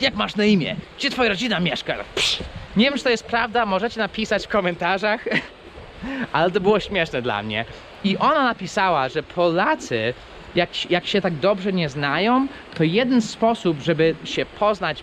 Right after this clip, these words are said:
bardziej, zamiast zadawać pytania, to oni po prostu wypowiadają się na jakiś temat, że nie zadawają pytania, tylko po prostu coś mówią, może jakiś fakt,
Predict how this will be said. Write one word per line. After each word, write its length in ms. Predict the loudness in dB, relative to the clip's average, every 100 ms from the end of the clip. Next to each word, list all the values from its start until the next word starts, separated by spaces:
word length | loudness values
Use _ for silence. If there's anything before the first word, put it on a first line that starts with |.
| -4
bardziej, 460 | 0 0 0 0 2
zamiast 480 | 2 2 0 -4 -16 -18 -2
zadawać 540 | 0 2 2 0 -2
pytania, 760 | -8 -8 -2 0 2 2 0 -4 -10 -2
to 120 | -2 2
oni 320 | 2 2 0
po 140 | -2
prostu 640 | -4 0 -2 -2 -4 -4 -4
wypowiadają 1000 | 0 0 2 0 0 0 0 0 0 -2
się 320 | -4 -2 0 0
na 300 | 0 0 0
jakiś 420 | 0 -2 -2 -4
temat, 580 | -4 0 0 0 -6 -4
że 100 | -2
nie 160 | 0 2
zadawają 560 | 2 2 2 0 0
pytania, 640 | -2 -6 -4 -4 -2 -2 -2 -8 -16 -6
tylko 220 | 2 2
po 140 | 2
prostu 320 | 0 0 -2 -4
coś 360 | 0 0 0 -12 -20 -6
mówią, 580 | 2 4 6 4 2 0
może 320 | -2 0 0
jakiś 280 | 0 -4 -8
fakt, 400 | -2 0 0 -2